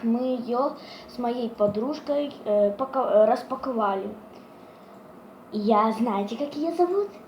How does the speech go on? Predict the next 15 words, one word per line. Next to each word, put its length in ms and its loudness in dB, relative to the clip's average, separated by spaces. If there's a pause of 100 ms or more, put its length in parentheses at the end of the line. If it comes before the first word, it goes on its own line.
Знаете, 360 -4
знаете, 360 -6
знаете? 440 -2 (680)
Знаете? 680 -6 (1160)
Стоп! 760 8 (220)
Почему 360 -2
я 80 2
вам 240 0
говорю, 540 0 (280)
что 120 -8
вы 120 -4
знаете, 680 2
как 220 -6
её 160 0
зовут? 400 -4